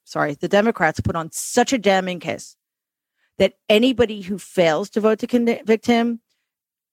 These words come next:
exposes him or herself as a traitor to this country. The American people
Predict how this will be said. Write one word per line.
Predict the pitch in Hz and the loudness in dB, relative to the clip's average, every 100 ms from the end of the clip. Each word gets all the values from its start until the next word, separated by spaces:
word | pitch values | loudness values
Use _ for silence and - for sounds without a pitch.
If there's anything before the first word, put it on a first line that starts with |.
| - | -2
exposes | 202 - 214 214 254 220 | 0 2 2 2 0 0
him | 233 208 | 0 2
or | |
herself | 196 190 - 165 151 - | 0 0 2 2 0 -4
as | - 180 | 0 0
a | 196 | 0
traitor | - 170 165 185 | -2 0 0 -2
to | 202 | -2
this | 220 226 | -2 -2
country. | - 170 - 196 262 _ _ _ _ | -2 -2 -2 -4 -4 _ _ _ _
The | - | 0
American | 185 185 190 233 | 2 4 2 -2
people | 220 214 - 214 226 | -4 -4 -2 -2 -2